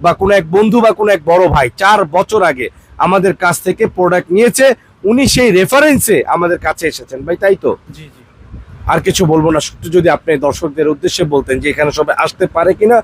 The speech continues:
Speaker 1: আর আসলে ঠকার কোনো সুযোগ আছে কিনা।
Speaker 2: আহ, আপনারা আসবেন, অবশ্যই প্রোডাক্ট নিবেন, আহ, আর ওনাদের ব্যবহার অনেক ভালো, নিতে পারেন, নিঃসন্দেহে নিতে পারেন।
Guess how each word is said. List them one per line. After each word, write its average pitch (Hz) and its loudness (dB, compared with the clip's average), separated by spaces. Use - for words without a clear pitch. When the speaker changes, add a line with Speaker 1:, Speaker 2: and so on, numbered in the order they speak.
Speaker 1:
আর 160 0
আসলে 165 -2
ঠকার 196 -2
কোনো 196 2
সুযোগ 208 -2
আছে 165 -2
কিনা। 123 -10
Speaker 2:
আহ, 156 -20
আপনারা 196 -6
আসবেন, 196 -2
অবশ্যই 180 -2
প্রোডাক্ট 180 -4
নিবেন, 180 -4
আহ, - -16
আর 156 -4
ওনাদের 180 -2
ব্যবহার 170 0
অনেক 185 -6
ভালো, 160 -8
নিতে 185 0
পারেন, 147 -10
নিঃসন্দেহে 190 -6
নিতে 170 -6
পারেন। 170 -4